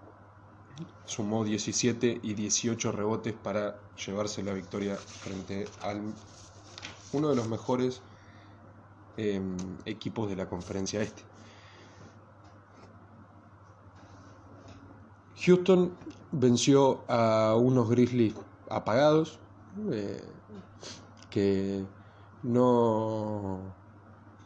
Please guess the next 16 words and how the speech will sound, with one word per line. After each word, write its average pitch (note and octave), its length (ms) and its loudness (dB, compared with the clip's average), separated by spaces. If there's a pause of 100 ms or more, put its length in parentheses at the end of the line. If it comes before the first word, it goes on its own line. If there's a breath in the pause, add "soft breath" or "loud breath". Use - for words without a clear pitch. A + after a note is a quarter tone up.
(680)
no D3+ 160 6
fue D#3 200 4
muy, D3 340 8
muy D3 220 6
impactante C3+ 880 6
el B2 100 4
partido B2 500 4
de A#2+ 120 6
Ja C3+ 440 2 (420)
con A2 240 -2
quince B2 360 0
puntos, B2+ 640 -4 (140)
Brandon A#2+ 420 -2
Clark A#2 340 0 (320)
hizo G#2 500 -6
doce C#3 460 0